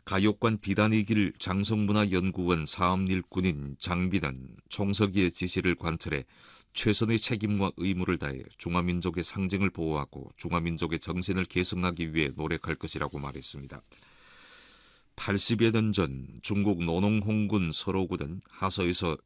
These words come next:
영롱하게 싸워 시대를 울린 부루의 공작을 세웠습니다. 장액시에 위치한 중국 노농홍군 서로군 기념관을 참관할 때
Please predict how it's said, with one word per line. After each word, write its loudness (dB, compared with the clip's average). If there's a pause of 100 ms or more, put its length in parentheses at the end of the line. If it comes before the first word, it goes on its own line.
(120)
영롱하게 0
싸워 -2
시대를 4
울린 2
부루의 0
공작을 -4
세웠습니다. -8 (1700)
장액시에 4
위치한 2
중국 0
노농홍군 0
서로군 0
기념관을 0
참관할 -2
때 -8